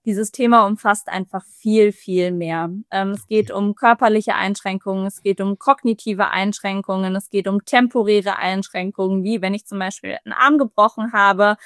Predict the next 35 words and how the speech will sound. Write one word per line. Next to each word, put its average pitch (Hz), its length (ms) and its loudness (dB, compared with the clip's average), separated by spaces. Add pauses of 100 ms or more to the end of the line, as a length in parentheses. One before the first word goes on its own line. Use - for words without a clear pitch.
(260)
Es - 200 -10
geht 220 180 2
generell 214 540 4
um 208 160 -4
unsere 202 460 2
alternde 214 380 2
Gesellschaft 220 760 2
und 214 200 4
so 196 200 0
weiter. 175 420 -2
Das - 160 -16
heißt, 214 300 0
alles, 262 300 2
was 226 180 -2
ich 285 220 -10
heute 226 260 -2
an 202 160 -4
Impulsen 208 580 -4
gebe, 233 460 -2
ist - 180 -14
immer 262 240 2
wirklich 233 320 -4
nur 214 160 -2
aus - 240 -8
meiner 220 840 2
persönlichen 202 640 -2
Perspektive. 185 760 -10 (500)
Ich 285 240 -4
habe 226 360 4 (120)
eine 254 420 4
Sehbehinderung 247 880 0 (200)
von 214 240 0
ganz, 269 380 0
ganz 254 320 -2
vielen 269 500 4